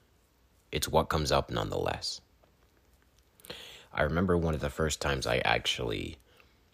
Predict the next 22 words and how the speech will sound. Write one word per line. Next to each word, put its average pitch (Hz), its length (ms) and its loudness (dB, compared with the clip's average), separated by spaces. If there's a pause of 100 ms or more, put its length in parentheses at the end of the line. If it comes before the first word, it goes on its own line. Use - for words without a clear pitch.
(920)
as 85 100 6
much 82 220 2
as 69 80 2
I 67 80 4
could - 560 0 (160)
with 64 240 -4
my 55 180 -2
limited 50 380 -8
knowledge 50 480 -6
and, - 280 -10
and - 140 -8
wisdom - 380 0
at - 100 -8
the - 80 -12
time, - 320 -4 (760)
but 80 120 2
the - 60 -8
first - 260 2
time 85 160 2
that 73 100 0
I 65 260 2
experienced - 920 -2